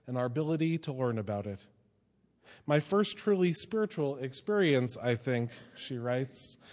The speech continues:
"was looking at the solar system that my Sunday school teacher had drawn on the blackboard and feeling both overwhelmed and lifted up.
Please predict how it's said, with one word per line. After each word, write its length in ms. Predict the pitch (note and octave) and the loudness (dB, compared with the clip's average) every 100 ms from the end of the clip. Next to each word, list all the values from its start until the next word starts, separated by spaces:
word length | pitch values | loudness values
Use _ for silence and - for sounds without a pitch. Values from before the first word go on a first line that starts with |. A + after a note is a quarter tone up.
| - - - | -20 -10 0
"was 180 | D#3+ | 2
looking 480 | E3 G#3+ - G#3+ G#3+ | 8 8 10 8 8
at 100 | F#3 | 6
the 80 | C#3+ | 2
solar 380 | - F#3 F3 F#3 | 2 2 4 2
system 480 | - F3 - F3+ F3 | 2 0 2 2 2
that 140 | C3 | 2
my 160 | B2 A#2+ | 0 0
Sunday 400 | - E3 E3+ C3+ | 2 4 4 2
school 260 | - C3 | 0 -4
teacher 380 | A#2 C3 - A#2 | -4 -6 -4 -8
had 200 | A2 A#2 | -8 -8
drawn 440 | B2 C#3 C#3 D3 | -2 2 2 0
on 180 | A#2 A#2+ | 0 -2
the 80 | A2+ | -2
blackboard 640 | G#2 C3 C#3 - G#2+ G#2 - _ _ _ _ - - | 2 2 2 -2 -8 -8 -12 _ _ _ _ -18 -8
and 140 | C3+ | -6
feeling 500 | - F#3+ G3 G#3 G3+ | 0 4 6 6 4
both 320 | E3 D#3 C#3 | 4 4 2
overwhelmed 920 | - D3+ B2+ C3 C3 D3+ D#3+ E3 E3+ E3 | -2 -2 0 0 2 2 2 2 0 -4
and 320 | D3 D3 D#3+ | -2 -2 -2
lifted 380 | D3 D3+ - D3 | -2 -4 -2 -2
up. 240 | B2 G2+ | -2 -4